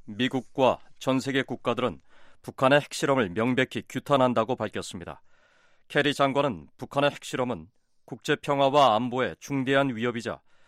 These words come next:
유엔 안전보장이사회의 여러 결의들을 노골적으로 위반하는 것이라고 지적했습니다. 케리 장관은 이어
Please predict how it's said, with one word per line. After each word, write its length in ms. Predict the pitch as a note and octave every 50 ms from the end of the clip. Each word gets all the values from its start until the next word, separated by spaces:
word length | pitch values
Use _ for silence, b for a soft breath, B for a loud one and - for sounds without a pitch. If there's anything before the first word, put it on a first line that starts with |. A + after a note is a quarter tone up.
| _ _ _ _ _ - G#2
유엔 280 | G#2 A2+ C3 D3 C#3
안전보장이사회의 1080 | C3+ C#3 C3+ C3+ C#3+ C3 B2 C3+ B2+ C3+ C3+ C3 B2+ A2+ - C3 A#2+ B2 B2+ C3+ C#3+ B2
여러 260 | A#2 A#2+ B2 B2+ B2
결의들을 640 | A#2+ - A#2+ A2 A#2 A2+ A#2 A2+ G#2 D#2+ E2 A2+ - _ _ _
노골적으로 840 | - G#2+ G2+ A#2+ B2 C#3 C3+ B2+ - - C#3 C3 A#2 B2 B2 G#2+ - - _ _ _ _
위반하는 540 | - A2+ A#2+ G#2+ C3+ C3 B2+ B2+ B2+ C3+ B2+
것이라고 500 | A2+ A2 - - G#2+ G#2 F#2+ F2 E2+ - _ _ -
지적했습니다. 680 | - A#2 A2 G2 - F#2+ - - G#2 F#2+ F#2 E2+ - _ _ _ _ _ _ _ _ _ _ _ _ _ _ _ -
케리 240 | - D3+ C#3 D3+ C#3
장관은 340 | D3 C#3 B2+ C#3 C#3+ D3+
이어 240 | C#3 C3+ B2 F#2+ -